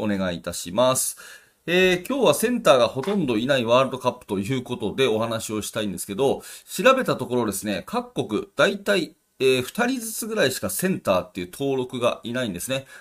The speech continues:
まあ、これは時代の流れかなというふうに思ったので、今日はそんな話をさせていただきます。えー、またはですね、あの、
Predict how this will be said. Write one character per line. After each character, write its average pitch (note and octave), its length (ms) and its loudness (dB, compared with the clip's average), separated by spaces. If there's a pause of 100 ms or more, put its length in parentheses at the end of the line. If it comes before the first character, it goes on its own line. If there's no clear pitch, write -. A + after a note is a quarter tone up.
ま E3 100 -2
あ、 D#3 40 0
こ - 140 -6
れ F3+ 80 2
は E3 180 6
時 B2+ 160 -6
代 D3+ 160 4
の C3 140 0
流 B2+ 240 4
れ D3+ 80 0
か G#2+ 120 -2
な A#2 220 2
と G#2 120 -4
い G2 100 0
う - 20 0
ふ G2 140 -10
う F#2+ 80 -6
に F2+ 240 -8
思 A#2 160 -4
っ - 80 -10
た F#2+ 100 -6
の G2+ 100 -2
で、 D#3 120 -2
今 A#2+ 180 -4
日 G#2 60 2
は F#2 80 0
そ G#2 160 -6
ん G#2+ 40 0
な G2+ 60 2
話 G2 300 -2
を B2+ 100 0
さ G2+ 140 -8
せ G2 100 -16
て C3 140 -4
い B2+ 80 -4
た A2 80 -8
だ G2 100 -6
き F#2+ 160 -14
ま A2+ 140 0
す。 - 140 -6 (420)
え C#3 320 6
ー、 B2+ 40 4
ま B2+ 140 4
た G#3 140 2
は F#3+ 100 6
で A2 80 2
す G#2 120 -6
ね、 G2+ 180 0
あ F#2 120 0
の、 G2+ 420 2